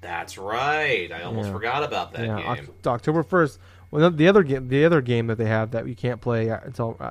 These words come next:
Speaker 2: after March thirty-first. But I don't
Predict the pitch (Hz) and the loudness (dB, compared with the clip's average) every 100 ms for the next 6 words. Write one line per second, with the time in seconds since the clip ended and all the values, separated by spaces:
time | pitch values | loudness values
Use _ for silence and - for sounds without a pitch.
0 | - 131 127 113 107 113 107 - - - | -8 -8 -6 -8 -8 -12 -12 -14 -14 -20
1 | - - - - - 127 113 - - - | -20 -20 -20 -10 2 4 4 -2 -20 -6
2 | - 247 254 | 6 8 8